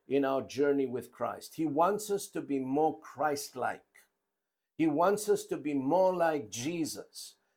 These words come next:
to respond like he responded,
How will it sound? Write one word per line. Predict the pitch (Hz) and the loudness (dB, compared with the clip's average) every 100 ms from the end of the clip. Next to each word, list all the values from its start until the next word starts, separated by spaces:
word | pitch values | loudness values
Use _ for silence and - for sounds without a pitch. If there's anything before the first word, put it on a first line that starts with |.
| _ - | _ -2
to | 175 | 0
respond | 151 143 - - _ 196 202 170 | 2 0 0 -8 _ 4 4 2
like | 151 139 135 | 2 0 -2
he | 147 139 | -4 -2
responded, | 127 - - 131 117 98 80 | -2 -4 -2 -2 -2 -8 -14